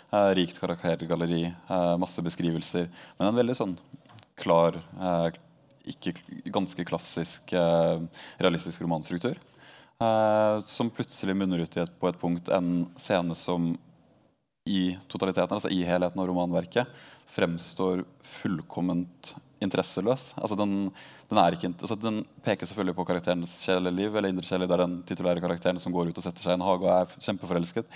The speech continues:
og så henspeiler jo selvfølgelig, eh, den sanselige erfaringen hennes og omgivelsene på hva hun har gått gjennom tidligere i romanen. Men da lykkes også romanen i å trenge forbi en sånn en-til-en sjelen, speil, det blomstrer i taket,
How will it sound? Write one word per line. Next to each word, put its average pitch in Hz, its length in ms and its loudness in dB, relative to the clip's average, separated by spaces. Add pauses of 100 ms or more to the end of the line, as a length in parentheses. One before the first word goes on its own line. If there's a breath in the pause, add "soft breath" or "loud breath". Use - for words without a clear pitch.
(320 loud breath)
og 98 80 -8
så 90 240 2
henspeiler 87 480 2
jo 87 140 -6
selvfølgelig, 85 460 -2 (280)
eh, 87 480 2 (300)
den 87 400 0 (120)
sanselige 90 380 0
erfaringen 85 340 0
hennes 87 280 -2
og 87 100 -2
omgivelsene 85 500 -4
på 87 400 0 (460 loud breath)
hva 95 140 4
hun 87 100 0
har 87 80 2
gått 87 160 -2
gjennom 85 180 0
tidligere 85 320 2
i 85 60 2
romanen. 92 360 0 (480 loud breath)
Men 95 300 0 (140)
da 98 100 2
lykkes - 800 -6
også - 260 -4
romanen 87 480 2
i 90 140 0
å 90 340 0 (460)
trenge 87 320 0
forbi 87 520 -2 (200)
en 92 100 0
sånn 87 300 -2 (180)
en-til-en 90 560 2
sjelen, 90 340 0
speil, 90 440 2
det 90 100 -4
blomstrer 90 380 -4
i 87 60 -4
taket, 90 440 -2